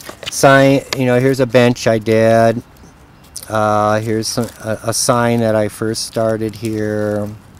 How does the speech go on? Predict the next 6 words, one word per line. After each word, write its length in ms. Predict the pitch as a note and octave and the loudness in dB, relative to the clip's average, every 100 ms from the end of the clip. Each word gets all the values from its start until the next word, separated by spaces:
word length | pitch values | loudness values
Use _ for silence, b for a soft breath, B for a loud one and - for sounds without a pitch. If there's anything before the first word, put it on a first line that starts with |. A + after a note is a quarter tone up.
| - - B B B B B B B | -20 -20 B B B B B B B
Here's 160 | A2+ G#2+ | -8 -4
some 220 | A2 G#2 | -2 0
other, 380 | A2 A2+ A#2 A2 | 2 2 0 0
uh, 460 | G#2+ G#2 G#2 G2+ G#2 | -2 -2 -2 -4 -6
sign 560 | - - A#2 A#2+ B2 | -6 -2 0 0 0
work. 340 | A2+ G#2 G2+ | 0 0 0